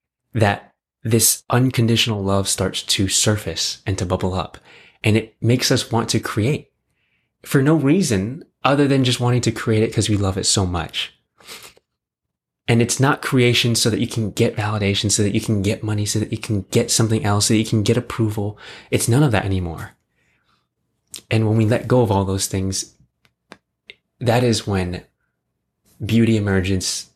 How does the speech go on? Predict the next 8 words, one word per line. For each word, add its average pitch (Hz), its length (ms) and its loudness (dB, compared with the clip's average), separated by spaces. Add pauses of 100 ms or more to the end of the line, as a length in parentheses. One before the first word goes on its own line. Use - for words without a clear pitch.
(140)
That 110 200 0
is 110 160 2
when 101 580 0 (220)
innovation 107 540 2
occurs. 95 500 -6 (340)
That 110 140 2
is 113 140 2
when 104 380 0